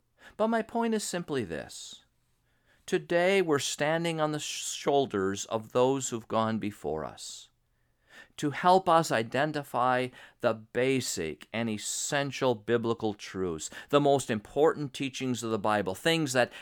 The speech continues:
every follower of Jesus should know today. All this is also true, of course, as the later centuries rolled by and the church became headquartered in Rome. Then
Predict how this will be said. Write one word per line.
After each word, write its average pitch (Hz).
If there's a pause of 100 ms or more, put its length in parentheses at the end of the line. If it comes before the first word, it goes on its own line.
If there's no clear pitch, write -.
(140)
every 170
follower 135
of 120
Jesus 101
should 104
know 101
today. 80 (2250)
All 110
this 107
is 90
also 117
true, 82
of 73
course, - (500)
as 120
the 117
later 117
centuries 110
rolled 101
by 104
and 101
the 95
church -
became 101
headquartered 104
in 87
Rome. 113 (880)
Then 127